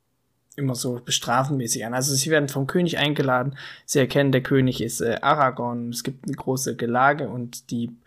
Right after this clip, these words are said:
Ballade über den neunfingerigen Frodo und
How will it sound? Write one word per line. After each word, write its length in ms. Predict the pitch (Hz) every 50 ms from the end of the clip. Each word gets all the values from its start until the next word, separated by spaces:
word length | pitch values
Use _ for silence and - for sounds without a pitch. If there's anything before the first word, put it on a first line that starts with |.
| - - - - -
Ballade 440 | - 135 135 127 127 139 151 151 147
über 140 | 139 139 127
den 160 | 131 123 123
neunfingerigen 800 | 127 127 131 143 143 139 - 156 147 143 131 135 135 131 135 127
Frodo 400 | 135 - 143 139 151 151 147 135
und 360 | 113 123 127 127 120 - -